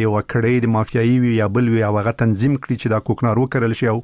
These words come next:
حاصل راټول کړي. ممکن په افغانستان کې موږ نه دي اورېدلي او نه لیدلي دي. خو یوازې همدغه د خوارو غریب بزګر او دهقان چې ژوند او، اه، ټول، اه،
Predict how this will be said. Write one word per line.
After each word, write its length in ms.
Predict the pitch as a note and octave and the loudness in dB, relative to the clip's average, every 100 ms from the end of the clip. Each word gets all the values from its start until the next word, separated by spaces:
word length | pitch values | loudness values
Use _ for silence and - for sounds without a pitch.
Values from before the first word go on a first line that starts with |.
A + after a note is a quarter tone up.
| - - - | -10 -20 -6
حاصل 260 | A#2+ - B2+ | -4 0 0
راټول 340 | A2 A2 C3+ | 0 0 -2
کړي. 140 | B2+ A2+ | 0 0
ممکن 280 | A#2 A2+ B2+ - | 0 0 -2 -4
په 240 | - A2 | -4 -2
افغانستان 340 | - G#2+ A#2+ - | 0 0 0 0
کې 80 | A2+ | 2
موږ 80 | A#2 C3 | 2 2
نه 80 | |
دي 80 | C3+ | 2
اورېدلي 340 | C3 B2+ B2+ A2+ | 0 0 0 0
او 60 | G#2+ B2 | 0 2
نه 200 | A#2 G#2 | 2 0
لیدلي 260 | G#2+ G2+ G2 | 0 0 0
دي. 60 | G2 - - - | -2 -6 -16 -16
خو 160 | - D#3+ | -2 0
یوازې 240 | D#3+ E3 D3 | 2 0 0
همدغه 320 | D3 D3 C#3 C3 | 0 0 0 0
د 480 | C3 B2 - - | 0 0 -6 -10
خوارو 320 | - C#3 C#3 A2+ | -2 0 0 0
غریب 240 | A2+ C3 - - A2 | 0 0 -4 -4 -2
بزګر 340 | G2 G2 C3 A#2+ | -2 -2 0 2
او 100 | A2 A2 | 0 0
دهقان 480 | G2+ - C#3 C3+ C3 - - - - - - | -2 -2 0 0 -2 -14 -20 -20 -20 -20 -4
چې 100 | B2+ A2 F#2+ | 0 0 0
ژوند 420 | C3+ C#3 C3+ - - A#2 | 0 0 -2 -12 -6 -2
او، 160 | A2 G#2+ A2 A#2 G#2+ | 2 2 0 -2 -4
اه، 320 | A#2+ G#2+ G2+ G2 - | -2 0 0 0 0
ټول، 200 | C3 A#2+ - | 0 0 -4
اه، 760 | - - A2+ G2 G2 G2 G2 | -10 -4 -2 0 0 0 0